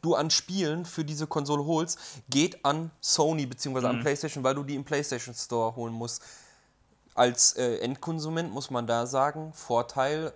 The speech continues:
Speaker 1: äh, trotzdem, weil, ähm, im PlayStation Store, wie gut sind die Angebote da?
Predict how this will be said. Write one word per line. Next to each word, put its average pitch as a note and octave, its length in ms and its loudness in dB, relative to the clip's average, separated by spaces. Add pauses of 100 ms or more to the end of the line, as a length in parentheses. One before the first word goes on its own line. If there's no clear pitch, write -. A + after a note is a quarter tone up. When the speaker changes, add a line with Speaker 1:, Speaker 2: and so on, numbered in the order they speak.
Speaker 1:
äh, A2+ 300 -2
trotzdem, C#3 540 -4
weil, B2+ 360 0 (760)
ähm, A#2+ 320 -2
im B2 100 -6
PlayStation C#3 400 -4
Store, C#3 320 0 (280)
wie C3+ 200 -6
gut D3 260 -2
sind C#3+ 200 -2
die - 100 -8
Angebote B2 580 -2
da? - 220 -10